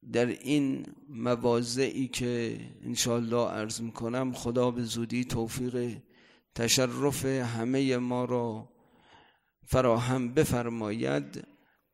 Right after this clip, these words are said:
مسافر در چهار نقطه روی کره زمین می‌تواند با وجود اینکه قصد ده روز ندارد در عین حال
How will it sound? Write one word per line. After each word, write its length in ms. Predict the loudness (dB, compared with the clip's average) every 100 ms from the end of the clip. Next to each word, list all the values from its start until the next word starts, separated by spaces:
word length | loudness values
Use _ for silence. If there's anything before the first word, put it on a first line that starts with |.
| _ _ _ _ _ -20 -20 _ _ 4
مسافر 640 | 6 8 6 6 6 4
در 280 | 4 2 2
چهار 800 | 2 4 4 4 6 6 6 2
نقطه 800 | 0 0 -2 -2 2 2 2 0
روی 380 | 0 0 0
کره 520 | -2 -2 0 2 0 0
زمین 840 | -2 -2 -2 -4 -4 -6 -10 -16 _ _ _ _ _ _ _ -12
می‌تواند 1160 | -4 2 2 4 4 4 4 4 2 0 -2 0
با 140 | 0
وجود 520 | 2 0 2 2 2
اینکه 420 | 0 0 -2 -4 -4
قصد 500 | 0 4 4 2 -2
ده 360 | -2 -2 -2
روز 420 | -2 -2 -2 -2
ندارد 1080 | -4 -4 -2 0 2 2 2 2 0 -2 -12 -12 -20 _ _ _ _ _ _ -2
در 180 | 0
عین 420 | 0 2 4 4 4
حال 480 | 4 4 4 2